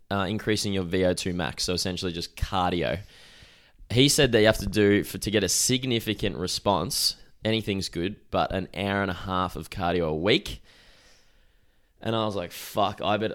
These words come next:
I need to start getting it in." So I was like, "Joel," 'cause he was trying to convince me to run. I was just like, "I know I'm not gonna do it. I don't wish to do it. I like running, but I'm not going to do it." And then when I read that book,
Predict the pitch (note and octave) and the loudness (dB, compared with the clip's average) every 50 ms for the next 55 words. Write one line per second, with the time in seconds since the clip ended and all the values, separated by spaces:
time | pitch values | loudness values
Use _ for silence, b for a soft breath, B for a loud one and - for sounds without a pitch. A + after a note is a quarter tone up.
0 | - F#2 A2 A2+ A2+ A2+ G#2 - G2 - - - G#2 F#2+ F2+ F#2 - - G#2 G2+ | -4 -4 -2 0 0 -2 -2 -2 -4 -4 0 4 4 4 4 2 2 2 4 4
1 | G2 G2 F#2+ F#2 G2 B2+ C#3 A2 G2 - - - A#2 A#2 A#2 A2+ A2+ G#2+ A#2+ A#2 | 4 2 2 2 4 4 4 2 2 0 4 6 8 8 8 8 8 6 4 2
2 | G2 - - B2+ C3+ C#3+ C#3+ C3 - C#3 A#2 C#3+ C3+ C#3+ D3+ C#3+ - - D3+ C#3 | 2 4 6 6 6 6 6 4 2 0 2 4 4 4 4 2 0 0 2 2
3 | B2+ G#2 - - - - A#2 A2 A2 A#2 G#2 - A2+ A2 G#2 F#2 E2+ F#2+ G#2+ A2+ | 0 0 -4 -8 -6 -4 -2 0 0 0 0 0 0 0 0 2 2 2 2 2
4 | F2+ D2 F2+ F#2 G2 F#2 - G#2 - - - F#2+ F#2 F#2 F#2 G#2+ A#2+ A#2+ A#2+ A2 | 2 0 -2 -4 -4 -4 -4 -6 -4 -2 -2 -2 0 0 0 0 0 -2 -4 -6
5 | - - G2+ F#2 E2+ D2+ G#2 A#2+ A2+ G#2 A#2 - - G2 G2+ G2+ G2 - D2 G2 | -6 -6 -8 -8 -6 -4 -4 -2 -2 -4 -6 -6 -6 -4 -4 -4 -4 -6 -6 -6
6 | A#2+ - - - - F2+ F2+ F#2+ G#2 - E2 F2+ F2+ F2+ F#2 G#2 B2+ - - F2+ | -6 -6 -8 -10 -8 -8 -6 -4 -4 -4 -4 -4 -2 0 0 -2 -2 -4 -8 -10
7 | E2 C#2 E2+ F2+ F2 E2+ F2+ F2 F2+ F#2 F2+ F2+ - E2+ F2 F#2+ F2 F2+ F#2+ G#2+ | -8 -8 -8 -8 -8 -8 -8 -6 -6 -8 -8 -8 -10 -10 -8 -8 -6 -6 -6 -6
8 | A#2 A#2 G#2+ G#2+ F#2+ D2 D2 C#2 D2+ A2 E3 - - - - - - - F#2 G2+ | -8 -8 -10 -10 -10 -8 -8 -8 -6 -8 -8 -10 -14 -20 -20 -20 -14 -10 -6 -4
9 | G#2 G#2 G#2 G#2+ A2 A2 G#2+ A2 A2+ A2+ G#2+ A2+ A2+ - - - C3+ E3 - - | -2 -2 0 0 2 4 4 4 4 6 6 6 6 6 4 2 0 0 0 -4
10 | - | -12